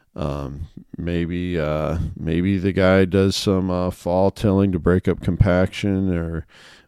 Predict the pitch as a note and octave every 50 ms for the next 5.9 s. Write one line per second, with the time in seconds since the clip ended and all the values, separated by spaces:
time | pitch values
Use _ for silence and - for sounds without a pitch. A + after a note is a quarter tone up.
0 | _ - E2 E2 D#2+ D2+ D2+ D2+ D2+ D2+ D2 D2+ D2+ C#2+ - _ _ _ - F2+
1 | E2+ E2 F2 F#2 F#2+ G#2 G#2 G#2 G2+ F#2+ G2 F#2+ F#2 F2+ F2 F#2 F#2+ F#2+ - -
2 | - F#2+ F#2 F2+ F2+ F2+ - - - G2+ F#2 F#2+ F#2 F2+ F2+ F2+ F2 E2+ F2+ F2+
3 | F2+ E2+ F2 F2 E2+ E2+ F2+ F2 F2+ F2+ F#2 E2 E2 F2+ F2 F2 E2+ - - -
4 | - _ _ _ _ _ _ _ _ _ _ F#2+ F#2 E2+ F2 F#2+ G#2+ A#2 A#2 -
5 | C#3 B2 - - - - A#2+ A2 G#2+ G2+ G2 G2+ G2+ G2+ - - -